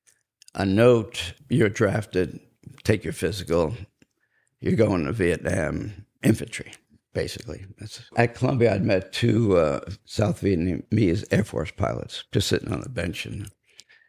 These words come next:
Quad at Columbia. They said, "You don't wanna go here, Bob. <laughs>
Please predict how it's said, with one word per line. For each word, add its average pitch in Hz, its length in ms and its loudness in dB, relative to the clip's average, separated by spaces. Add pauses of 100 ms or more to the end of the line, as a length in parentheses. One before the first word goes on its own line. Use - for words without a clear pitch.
(140)
Quad 85 300 0
at 73 100 -6
Columbia. 76 560 -4 (120)
They 101 100 0
said, - 280 -2
"You 101 140 2
don't 107 200 2
wanna 101 300 -4 (100)
go 90 180 -2
here, - 280 -10 (220)
Bob. 92 260 -14
<laughs> - 340 -6